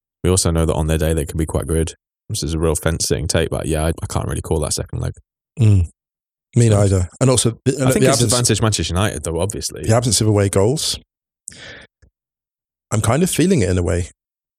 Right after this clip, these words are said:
Speaker 2: Like, I loved away goals. Don't get me wrong, I love them for so many reasons, but I know it's just, it's early days, but I like the fact that you can go to, like,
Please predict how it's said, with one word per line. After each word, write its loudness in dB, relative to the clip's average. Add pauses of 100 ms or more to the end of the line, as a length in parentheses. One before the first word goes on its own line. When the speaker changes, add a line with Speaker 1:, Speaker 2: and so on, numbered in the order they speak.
(340)
Speaker 2:
Like, 2
I 2
loved 4
away 4
goals. 2
Don't 2
get 0
me 2
wrong, 4
I 6
love 2
them -4
for -4
so 2
many 0
reasons, 0
but 0 (560)
I 0
know 4
it's -2
just, -2
it's -4
early 0
days, 2
but -4 (320)
I 2
like 2
the -2
fact 0
that -6
you -4
can 0
go 2
to, -2
like, 2